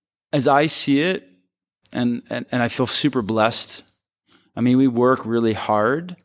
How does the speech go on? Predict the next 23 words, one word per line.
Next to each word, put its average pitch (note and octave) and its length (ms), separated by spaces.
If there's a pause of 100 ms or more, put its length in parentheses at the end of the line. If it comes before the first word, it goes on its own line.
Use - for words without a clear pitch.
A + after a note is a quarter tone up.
(360)
but - 100
I A#2+ 100
do C3 180
feel B2+ 240
like A2+ 280
we A#2 380 (100)
are G#2+ 140
very G#2 480
lucky G#2 460
and F#2+ 120
very G2 200
blessed G2 460
to, G2 200
to, G2+ 220
to - 220
do A#2+ 200
what G#2+ 100
we G2+ 120
do. A2+ 480 (1900)
I C3+ 120
feel E3+ 260
as D#3+ 120
though C3+ 360